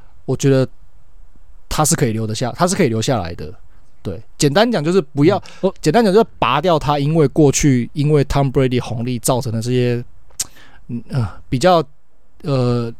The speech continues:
Speaker 1: 例外的这种错误僵化观念啦，对啊。
Speaker 2: 对，因为自己可能，我觉-，我觉得这个每个人可能都有，就是你因为过去成功的方式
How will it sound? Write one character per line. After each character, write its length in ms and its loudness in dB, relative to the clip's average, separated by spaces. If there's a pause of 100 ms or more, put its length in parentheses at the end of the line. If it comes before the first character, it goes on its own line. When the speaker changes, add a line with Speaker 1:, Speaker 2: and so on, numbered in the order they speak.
Speaker 1:
例 300 2
外 280 6
的 160 -2
这 80 0
种 300 2
错 280 2
误 180 4
僵 220 -2
化 160 2
观 260 -4
念 200 -6
啦， 180 -14 (200)
对 140 -8
啊。 160 -12 (1500)
Speaker 2:
对， 140 4
因 60 6
为 80 6
自 120 -2
己 200 -2
可 160 0
能， 200 2
我 140 4
觉-， 100 -8 (360)
我 120 6
觉 140 4
得 60 6
这 160 0
个 200 4 (140)
每 180 -2
个 80 -2
人 160 2
可 120 -2
能 100 2
都 180 6
有， 100 4
就 120 0
是 200 4 (360)
你 400 0 (540)
因 120 4
为 120 10
过 180 6
去 160 0
成 240 0
功 160 0
的 80 0
方 200 0
式 220 -2